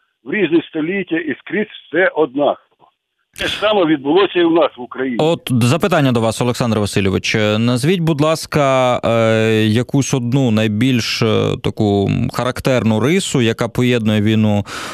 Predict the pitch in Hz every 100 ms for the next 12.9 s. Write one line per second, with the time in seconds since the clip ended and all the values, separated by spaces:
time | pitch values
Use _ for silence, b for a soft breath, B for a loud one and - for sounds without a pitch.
0 | B 104 101 98 98 98 - 117 - 110
1 | 123 156 165 - 110 107 107 101 98 95
2 | - - - _ _ _ _ _ _ _
3 | _ 196 262 269 240 175 151 139 - -
4 | 180 233 269 294 294 302 285 185 - 180
5 | 180 165 - - 208 170 202 - 220 202
6 | 220 226 247 - - 160 160 156 156 156
7 | 123 143 156 156 160 151 - 143 127 147
8 | 151 131 120 120 147 151 135 143 139 117
9 | 90 _ _ _ - 233 240 294 247 170
10 | 156 220 247 233 170 147 196 233 139 143
11 | 147 - - 226 220 196 185 170 151 _
12 | _ _ _ 160 151 113 165 151